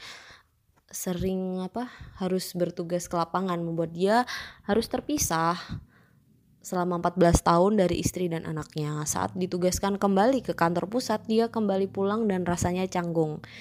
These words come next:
Istrinya yang terlalu lama ditinggalkan, anaknya bahkan merasa asing dengan ayahnya dan, ah, berujung pada pernikahannya yang kemudian di ujung perceraian. Sedih banget.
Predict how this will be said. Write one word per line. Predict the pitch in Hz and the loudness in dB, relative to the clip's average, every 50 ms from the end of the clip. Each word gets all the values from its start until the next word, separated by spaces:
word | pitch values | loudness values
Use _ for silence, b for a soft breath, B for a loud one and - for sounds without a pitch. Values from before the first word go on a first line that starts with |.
| B B B B B B B B - - - | B B B B B B B B -18 -12 -10
Istrinya | - - - 165 170 170 165 165 165 | -8 -6 -4 -2 -2 -2 -2 -2 -2
yang | 165 160 | -4 -4
terlalu | 170 165 160 160 165 160 | -2 -2 -2 -2 -2 -2
lama | 160 165 | -2 -2
ditinggalkan, | 160 165 165 - 170 170 175 196 233 254 247 - 226 220 214 214 202 | -4 -4 -4 -4 -4 -4 -2 -2 -4 -4 -4 -4 -4 -2 -2 -2 -2
anaknya | 214 175 175 175 - - 214 208 | -2 -4 -4 -4 -2 0 2 4
bahkan | 185 175 170 - 180 180 175 | 4 4 2 2 0 0 2
merasa | 170 170 170 - - - | 2 2 2 2 2 0
asing | - 156 - 180 175 | 0 -2 -2 -2 -2
dengan | 175 170 170 165 165 - | -2 -2 -2 -4 -4 -4
ayahnya | - 180 185 180 - - - 214 214 208 208 202 | -4 -6 -6 -6 -6 -4 -2 -2 0 0 0 0
dan, | 180 170 170 170 170 170 165 170 170 B B B B B B B B B B B B B B B B B _ _ _ _ - | 0 0 0 0 0 -2 -4 -6 -8 B B B B B B B B B B B B B B B B B _ _ _ _ -14
ah, | - 170 170 - - - - - - 190 | -10 -8 -4 -2 -2 -2 0 0 0 2
berujung | 180 165 170 175 170 180 175 175 | 2 2 2 0 0 -2 -2 -2
pada | 175 170 170 170 165 | -2 -2 -2 -2 -2
pernikahannya | - 170 170 170 165 - - 156 147 165 160 160 160 165 170 180 190 208 220 226 233 240 240 240 226 | -4 -4 -4 -6 -6 -6 -6 -6 -4 -4 -4 -4 -4 -4 -4 -4 -4 -4 -4 -4 -4 -4 -4 -4 -4
yang | 202 190 | -4 -6
kemudian | 175 - 185 175 175 175 165 165 175 170 175 180 185 185 | -6 -8 -8 -6 -6 -4 -4 -2 -2 -2 -2 -4 -4 -6
di | 180 - - | -6 -6 -8
ujung | 180 175 - 180 180 | -10 -10 -10 -12 -12
perceraian. | 185 - 165 - - 165 - 160 156 - - 50 50 50 50 - 156 - _ _ _ B B B B B B B B B _ _ | -12 -12 -12 -10 -10 -8 -8 -8 -10 -10 -10 -10 -10 -10 -10 -12 -14 -16 _ _ _ B B B B B B B B B _ _
Sedih | _ - - 175 170 | _ -10 -6 -6 -4
banget. | 170 165 165 - - - | -4 -4 -6 -8 -10 -10